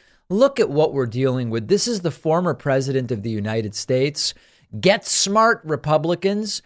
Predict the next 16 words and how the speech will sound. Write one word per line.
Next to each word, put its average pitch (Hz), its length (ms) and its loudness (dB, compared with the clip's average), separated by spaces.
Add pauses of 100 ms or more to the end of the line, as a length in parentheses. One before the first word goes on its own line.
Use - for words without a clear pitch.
(200)
The 185 240 4
invasion 190 800 2
through 175 320 2
our 160 160 6
southern 202 560 2
border 185 500 2
is 147 160 -2
for 175 200 -2
purposes 190 760 0
of 175 120 -2
voting 185 580 4
in 170 160 -2
the 170 80 0
twenty 180 400 -2
twenty 175 400 0
election. 165 680 0